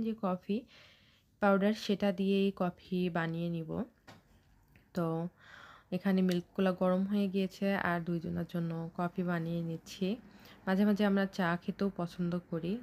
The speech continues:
তো, উম, কফিটা অনেক ইজি হয়, ওভেনে মিল্কটা গরম করে নিয়ে কিন্তু ইনস্ট্যান্টলি বানানো যায়। তো কফিটা বানিয়ে নিচ্ছি, আর এখানে কোনো সুগার ইউজ করছি না, আমরা খালি কফি পাউডারটা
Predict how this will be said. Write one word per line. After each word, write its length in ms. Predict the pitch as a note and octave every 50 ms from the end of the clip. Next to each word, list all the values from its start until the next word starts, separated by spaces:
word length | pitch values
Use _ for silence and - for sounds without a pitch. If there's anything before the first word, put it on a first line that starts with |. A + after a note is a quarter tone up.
| - - -
তো, 100 | - F3 E3+ E3+ E3
উম, 80 | E3 E3 E3 E3 E3+ F3 - -
কফিটা 360 | - F#3+ F#3+ F#3+ - F3+ G3 G3
অনেক 200 | F#3+ F#3 F#3 F#3 -
ইজি 260 | F#3 F3+ - - F#3
হয়, 320 | F3 F3 E3+ E3 E3 E3+ E3+ E3+ F3 - - F3
ওভেনে 320 | E3+ D#3+ F3 E3+ E3+ E3+ E3+
মিল্কটা 360 | E3+ E3 D#3+ - _ - F3
গরম 260 | E3 E3+ E3 E3 E3 E3+
করে 220 | E3+ - F3 E3+ E3+
নিয়ে 240 | E3+ E3+ E3 E3 E3+
কিন্তু 240 | E3+ - F3 E3 - E3+
ইনস্ট্যান্টলি 600 | D#3+ E3 E3 - _ - F3+ F3 E3+ F3 E3+ E3+ E3+
বানানো 380 | E3+ D#3+ D#3 E3 E3+ E3+ F3 E3 -
যায়। 220 | E3 D#3 D#3+ F#3+ A3 - _ - - - - - - - - - - _ _
তো 100 | - F#3 F3+ F3 F3 F3
কফিটা 360 | F3+ F3 F3 - F#3 - F#3
বানিয়ে 320 | F3+ F3 E3+ E3 E3+ F3 F3
নিচ্ছি, 360 | E3+ E3 E3 - - - F#3+ G#3 A3 - - F3+
আর 300 | E3+ E3 E3 E3 E3 E3 E3 E3 -
এখানে 260 | F3 - F#3 E3+ E3+
কোনো 180 | E3+ - E3+ F3+
সুগার 340 | - - G3+ F3+ F#3+ G3 F#3+
ইউজ 240 | G3 F#3+ F#3 F#3+ - -
করছি 380 | - - F#3 F#3 - - - F#3+
না, 140 | F3+ F3 G3 C4 - - _ - - - - - - - - - - - -
আমরা 340 | - F3+ E3+ E3+ E3+ F3 F3 F3 F3
খালি 240 | - G3+ F#3 F3+ F3+ -
কফি 280 | - F3 E3+ - F#3+ F#3 F3+ F3
পাউডারটা 420 | - F3+ E3+ E3 E3+ E3+ - F3+